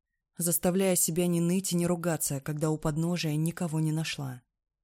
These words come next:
Значит, в лесу встретимся. Насквозь мокрая, замерзшая, потому что несчастная пробиралась через овраги, буреломы,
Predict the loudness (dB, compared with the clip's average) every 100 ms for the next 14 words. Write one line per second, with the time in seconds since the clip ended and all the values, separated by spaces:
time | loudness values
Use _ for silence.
0 | _ _ _ 0 0 0 -2 -2 0 -2
1 | -4 -6 -6 -6 -6 -6 -8 -12 -16 _
2 | _ _ _ _ _ _ -2 2 2 2
3 | 0 2 2 2 0 0 0 2 2 2
4 | 2 0 -2 -4 -4 -6 -10 -8 -2 0
5 | 0 0 -2 0 0 0 0 0 -2 -2
6 | -2 0 0 0 -2 -2 -2 -2 -4 -4
7 | -2 -2 -4 -6 -4 -2 -2 0 0 0
8 | -4